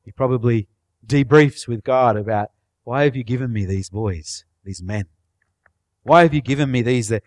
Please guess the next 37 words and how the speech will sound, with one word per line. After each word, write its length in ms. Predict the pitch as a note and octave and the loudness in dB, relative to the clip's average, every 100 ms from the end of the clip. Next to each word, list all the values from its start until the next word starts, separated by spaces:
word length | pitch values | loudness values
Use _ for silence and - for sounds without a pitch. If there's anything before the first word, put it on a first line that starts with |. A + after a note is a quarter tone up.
| _ | _
that 100 | B2 | -10
just 180 | - - | -8 -4
don't 200 | F3 E3 | -2 -2
seem 200 | - E3+ | -2 -4
to 80 | C3+ | -2
be 120 | A2+ | -6
getting 280 | G#2+ D3 D3+ | 0 2 2
it, 140 | A#2+ | -4
God?" 380 | - A2+ G#2+ G2+ | -6 -4 -4 -4
And 120 | F2+ F2+ _ _ _ _ _ _ _ | -10 -14 _ _ _ _ _ _ _
you 120 | G2+ | -8
can 80 | A2+ | -4
hear 100 | C3 | -4
the 80 | |
conviction 500 | A2 G2+ F#2+ B2+ - | -4 -6 -4 -6 -6
of 60 | G2 | -10
the 60 | F#2+ | -8
Holy 200 | G#2+ G2+ | -6 -6
Spirit 440 | - - A#2+ G2 | -8 -4 -2 -2
just 180 | F2+ - | -8 -10
coming 240 | A2 G2+ | -8 -6
into 200 | G2+ F#2+ | -6 -8
his 140 | F#2 G2 | -8 -6
life. 420 | G2 E2 - _ _ _ _ _ _ _ | -6 -8 -16 _ _ _ _ _ _ _
"You 180 | G2 C3 | -8 -8
chose 360 | - G2+ E2+ - | -6 -8 -8 -12
them. 120 | - _ _ _ _ _ | -20 _ _ _ _ _
You 160 | - A#2+ | -14 -12
chose 380 | - F2 - - | -12 -20 -20 -20
them." 100 | _ _ _ _ _ _ | _ _ _ _ _ _
Jesus 200 | G2+ G#2 | -14 -10
goes, 160 | G#2 G2 | -8 -4
"Oh 120 | A#2+ | -2
yeah, 280 | A#2+ G#2 F#2+ | -2 -2 -4
I 60 | |
chose 340 | G2+ F#2+ E2 | -8 -12 -14
them. 100 | - | -18